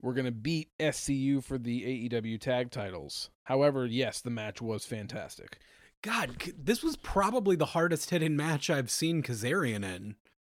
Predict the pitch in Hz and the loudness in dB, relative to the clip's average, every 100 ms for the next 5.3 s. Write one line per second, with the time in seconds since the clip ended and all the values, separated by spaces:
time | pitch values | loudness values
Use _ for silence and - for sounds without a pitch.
0 | _ _ _ _ _ _ _ _ _ _ | _ _ _ _ _ _ _ _ _ _
1 | _ _ - 135 220 320 220 117 139 175 | _ _ -2 4 6 6 4 2 2 4
2 | 185 180 202 311 294 175 160 - 170 131 | 4 4 2 4 4 4 2 2 2 4
3 | 151 - 113 92 92 - _ - 190 214 | 2 2 -2 -8 -16 -20 _ -10 -6 -4
4 | 254 214 143 120 95 151 _ _ _ _ | -2 -2 0 0 -4 -10 _ _ _ _
5 | 165 170 - | -4 -4 -4